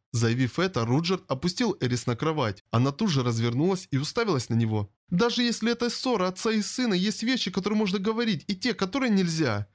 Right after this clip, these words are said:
«Да, но я могу понять чувства отца Рудеуса». «Тогда как насчёт чувств самого Рудеуса? Это Рудеус. Рудеус, который всегда относится ко всему с пониманием, который спокоен, даже когда его бьют и пинают.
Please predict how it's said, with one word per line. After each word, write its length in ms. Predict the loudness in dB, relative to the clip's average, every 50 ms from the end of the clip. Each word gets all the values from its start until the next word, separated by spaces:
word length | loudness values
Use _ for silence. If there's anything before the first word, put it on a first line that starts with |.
| _ _ 0
«Да, 400 | 2 4 4 4 2 2 0 0
но 160 | 2 2 4
я 140 | 4 4 2
могу 240 | 2 0 0 0 -2
понять 320 | -2 0 0 0 0 0
чувства 380 | -2 -4 -4 -4 -2 0 -2 -2
отца 180 | 0 0 -2
Рудеуса». 680 | 0 0 0 0 2 2 0 0 -2 -2 -4 -4 -6 -6 _ _ _ -4
«Тогда 280 | -2 0 0 0 0 0
как 220 | -2 -4 -4 -2
насчёт 300 | 0 0 0 0 -2 -2
чувств 260 | -2 -2 -2 -2 0
самого 320 | 0 0 0 0 0 0 0
Рудеуса? 600 | 0 0 0 0 2 2 0 0 -2 -2 -4 -4 -4 _ -4
Это 200 | -2 0 0 0
Рудеус. 600 | 0 0 0 0 0 0 0 0 -2 -2 -6 -6 _ -2
Рудеус, 400 | 0 0 0 0 0 0 0 -2
который 300 | -2 -4 -4 -4 -2 -2
всегда 300 | -4 -4 -2 0 0 0
относится 500 | -2 -2 -2 -2 -2 -2 -4 -4 -6 -2
ко 100 | -2 -2
всему 320 | -2 0 0 0 0 0
с 60 | 0
пониманием, 560 | 0 0 2 2 4 2 2 2 2 0 0 0
который 240 | -2 -2 0 0
спокоен, 400 | -2 -2 -4 -6 -2 0 0 2
даже 180 | 2 0 0 -2
когда 220 | -4 -4 -2 0
его 160 | 0 2 2 2
бьют 240 | 2 0 0 0
и 40 | -2
пинают. 540 | -2 0 2 2 2 2 2 2 0 0 -2